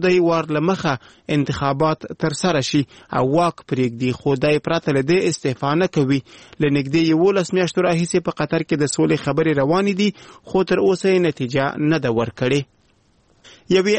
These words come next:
امنیتي سرچینې ازادي راډیو ته تایید کړې چې طالبانو د کندهار ښار زندان مات کړی او ټول جنایي زندانیان یې خوشي کړي دي. دغه سرچینه چې نه غواړي نوم یې خپور شي، زیاتوي چې طالبانو د کندهار ښار محبس د سه شنبې په ورځ له څلورو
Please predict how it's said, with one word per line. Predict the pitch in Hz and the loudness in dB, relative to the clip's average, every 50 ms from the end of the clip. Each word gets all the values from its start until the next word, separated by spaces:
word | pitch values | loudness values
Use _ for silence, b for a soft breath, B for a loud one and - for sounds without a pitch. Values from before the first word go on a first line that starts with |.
| 214 202 | 0 0
امنیتي | 208 214 214 208 - 247 | 0 0 0 0 -2 -2
سرچینې | - - 233 226 - 214 208 214 214 214 196 185 | 0 0 -2 0 0 2 2 2 2 2 2 0
ازادي | 165 175 170 165 185 | 0 0 -2 0 0
راډیو | 190 196 175 165 170 185 180 | 0 0 2 2 2 0 2
ته | 190 180 | 0 -2
تایید | - 160 139 143 151 - | -2 0 0 0 -2 -2
کړې | - - 202 208 214 202 - | -2 0 0 0 0 0 0
چې | 202 196 190 - 190 | 0 0 0 0 0
طالبانو | 180 165 147 139 151 160 170 175 175 | 0 0 0 0 0 2 2 2 2
د | 160 165 | 0 -2
کندهار | - - 147 139 131 139 127 123 156 170 175 170 - - | -2 -2 -2 0 0 -2 -2 -2 -2 -2 -2 -2 -6 -6
ښار | - 170 170 170 165 - - 135 123 | -4 -2 -2 -2 -2 -2 -4 -4 -2
زندان | 135 139 139 139 143 170 175 165 139 - | 0 0 0 2 2 0 0 0 -2 -4
مات | 127 127 127 127 123 - - - | -4 -2 -2 -2 -4 -4 -4 -4
کړی | 135 135 135 135 147 131 | -2 0 0 0 0 0
او | 135 131 | -2 -2
ټول | 127 - 147 156 165 156 139 139 | -2 -2 0 0 0 0 0 0
جنایي | 147 139 135 131 143 165 165 | -2 0 0 0 0 0 0
زندانیان | 147 156 143 135 139 131 131 165 190 185 165 | 0 0 0 0 0 0 0 0 0 0 0
یې | 143 127 | -2 -2
خوشي | - - 127 - - 123 | -4 -6 -6 -6 -6 -4
کړي | - 135 127 135 | -2 -2 0 0
دي. | 127 147 156 B B B B B B B B B B - | 0 0 -2 B B B B B B B B B B -4
دغه | 143 156 160 151 165 151 | 0 0 0 0 -2 -2
سرچینه | - - 160 151 - - 160 165 175 160 | -2 -2 -4 -4 -2 0 0 0 0 0
چې | - - 156 | 0 0 0
نه | 165 | 0
غواړي | 156 151 165 156 151 156 151 | 0 0 0 0 2 2 2
نوم | 160 160 160 | 2 2 0
یې | 147 - | 0 -2
خپور | - - 180 180 170 - | -2 0 0 0 0 0
شي، | - 180 | -2 -2
زیاتوي | 160 160 156 143 - 156 160 185 190 | 0 0 -2 -2 0 0 0 0 0
چې | - 208 190 - | 0 -2 -2 0
طالبانو | 175 156 147 147 143 170 170 180 185 180 | -2 0 0 0 0 0 0 0 0 0
د | 160 170 - | 0 -2 -2
کندهار | - 151 147 143 139 135 160 175 175 | -2 -2 0 0 0 0 0 -2 -2
ښار | - - 175 165 156 151 147 | -2 -2 -2 -2 0 0 0
محبس | 135 131 131 165 175 180 - - 160 147 | -2 -2 0 -2 -2 -2 -4 -6 -4 -4
د | 147 135 - | -4 -2 0
سه | - 180 170 | 0 0 0
شنبې | - 170 165 156 156 147 - | 0 0 0 0 0 0 0
په | 151 151 | 0 2
ورځ | 165 185 180 156 160 - 147 | 2 2 0 -2 -4 -2 -2
له | 139 135 - | -2 -2 -2
څلورو | - 151 175 196 202 190 | 0 2 2 2 2 2